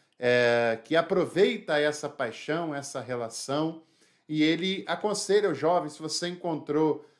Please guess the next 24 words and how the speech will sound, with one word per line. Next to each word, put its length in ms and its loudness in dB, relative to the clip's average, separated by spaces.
a 100 2
sua 360 0
amada, 420 0
aproveita 640 0
a 40 -2
vida 360 -6
com 260 -8
ela, 300 0
desfrute 720 -2
da 160 0
vida 340 -4
com 220 -10
ela, 400 0
porque 500 0
isso 480 -2
é 100 4
uma 220 0
coisa 260 -2
que 220 -10
realmente 840 0
importa, 480 -2
e 40 -6
importa 500 -2
mais 480 -4